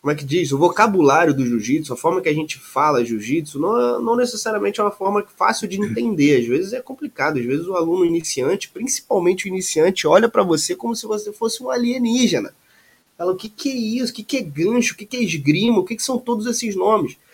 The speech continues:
Então é importante, por isso que a gente vem aqui e sempre traz uma, o porquê, a elucidação, traz a, o, o que que significa, pra que você, sendo iniciante, você entenda a parada,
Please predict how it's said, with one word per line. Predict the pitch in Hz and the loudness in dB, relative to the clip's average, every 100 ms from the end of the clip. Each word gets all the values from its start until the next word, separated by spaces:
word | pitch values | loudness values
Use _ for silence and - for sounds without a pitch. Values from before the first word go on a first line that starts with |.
| _ _ _ | _ _ _
Então | 254 | 0
é | 285 | 4
importante, | 277 - 240 - | 4 8 6 6
por | 196 | 2
isso | 226 | 0
que | 269 | -2
a | |
gente | 240 196 | -2 2
vem | 208 | 2
aqui | 190 214 | 2 -2
e | |
sempre | 208 240 240 | -2 -2 -2
traz | - 208 208 | 0 2 2
uma, | 208 196 139 98 127 | 0 0 0 -2 -6
o | 151 | -10
porquê, | 151 202 - 165 175 160 | -2 -2 0 4 4 6
a | 143 | 6
elucidação, | 151 156 - 151 139 156 151 143 | 4 4 -2 -4 -2 0 -2 -2
traz | 139 143 | -2 0
a, | 139 - - _ - | -2 -4 -16 _ -10
o, | 127 147 | -8 -4
o | 143 | -4
que | 175 | -2
que | - | -4
significa, | 156 156 143 160 175 - | -2 -2 -2 -2 -2 -2
pra | - 262 | -10 -10
que | 277 | -6
você, | 277 240 208 214 208 | -4 -2 4 4 4
sendo | - 139 143 | 0 0 2
iniciante, | 143 147 156 180 185 | 0 0 0 0 -2
você | 254 311 | -8 -6
entenda | 277 - 190 220 147 | -6 4 6 6 2
a | - | -2
parada, | 120 120 139 180 | -2 0 -2 -4